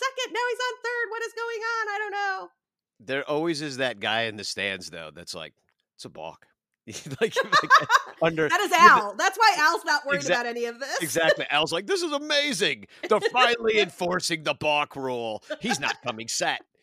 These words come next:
Speaker 2: He's just w-, w-, winding right through that motion. He does not stop for a m-," and they don't, you know, and a lot of 'em don't, and a lot of 'em don't stop at, w-, at that set, at the belt position, you know, that classic, like, stop, and then you're into the windup.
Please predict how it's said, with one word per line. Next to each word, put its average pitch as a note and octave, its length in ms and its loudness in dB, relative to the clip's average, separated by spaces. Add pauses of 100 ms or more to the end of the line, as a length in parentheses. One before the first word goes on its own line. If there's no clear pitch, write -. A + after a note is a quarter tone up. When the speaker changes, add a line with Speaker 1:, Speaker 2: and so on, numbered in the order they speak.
(480)
Speaker 2:
He's B3+ 180 -2
just C#3+ 260 -2
w-, D#3+ 180 -8
w-, D3 200 -8
winding F#3 340 2
right A3 180 0
through A#3 140 -4
that E3+ 200 2
motion. D3 380 -2
He F#3 100 -4
does C#3 160 -4
not D3+ 240 0
stop D#3+ 300 -2
for C#3+ 200 -6
a A#2 40 -6
m-," B2+ 160 -20 (540)
and A#3 100 -4
they C#4 100 2
don't, B3+ 360 0
you G#3 160 0
know, G3+ 180 -2
and G#3+ 200 -4
a G3+ 80 0
lot G#3+ 300 -2
of F#3+ 100 -4
'em A2 180 -6
don't, E2+ 340 -8
and C3+ 140 -2
a C#3+ 40 0
lot D3 260 2
of F#3+ 60 -8
'em C#3+ 140 -4
don't G2+ 240 -6
stop F#2 340 -8 (180)
at, A2+ 160 -8
w-, A2 200 -8
at A2+ 180 -8
that G#2 180 -10
set, B2+ 340 -6
at B2 140 -10
the A2+ 80 -14
belt B2 400 -8
position, A#2 480 -12
you A2 80 -12
know, G#2 60 -10
that G2+ 180 -18
classic, G#2+ 540 -8
like, G2+ 180 -14
stop, A2 440 -8
and A2 120 -12
then A2 140 -10
you're G#2+ 140 -14
into G#2+ 120 -16
the G#2+ 80 -14
windup. G#2+ 300 -10